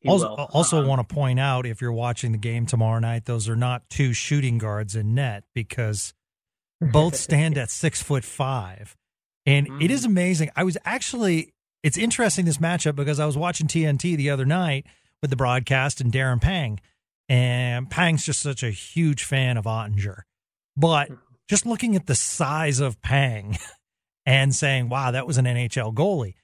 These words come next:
Speaker 2: And, you know, I'm not saying, because obviously Anton Khudobin's not the biggest guy, and, but, I mean, we certainly are seeing the trend now that, uh, not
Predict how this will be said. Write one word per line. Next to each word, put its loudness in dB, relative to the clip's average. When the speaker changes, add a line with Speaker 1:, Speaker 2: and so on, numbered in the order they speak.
Speaker 2:
And, 0
you -4
know, 2
I'm 2
not 0
saying, 0
because 0
obviously -2
Anton 0
Khudobin's 0
not 0
the -4
biggest -4
guy, -6
and, -4
but, 6
I 4
mean, 2
we 0
certainly 0
are -2
seeing -2
the -4
trend 0
now -8
that, 0
uh, -2
not 4